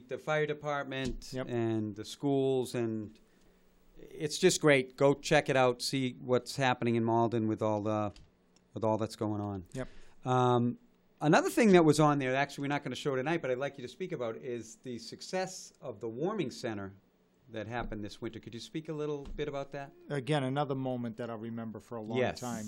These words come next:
Speaker 2: Um, you know, we have quarterly interfaith roundtables.
Speaker 1: Mm.
Speaker 2: So we meet with all the different houses of worship to talk about ways we can work together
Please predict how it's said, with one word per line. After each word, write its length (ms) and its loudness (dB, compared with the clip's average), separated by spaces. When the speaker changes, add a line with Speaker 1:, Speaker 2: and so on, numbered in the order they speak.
Speaker 2:
Um, 600 -6
you 100 -6
know, 80 -6
we 180 -4
have 540 -2
quarterly 720 -6
interfaith 520 -6
roundtables. 800 -12
Speaker 1:
Mm. 200 -8
Speaker 2:
So 160 -6
we 200 -6
meet 240 -8
with 200 -12
all 160 -12
the 100 -12
different 360 -12
houses 360 -12
of 100 -14
worship 400 -12
to 300 -8
talk 220 -2
about 200 -4
ways 260 -2
we 100 -4
can 180 -10
work 200 -10
together 420 -12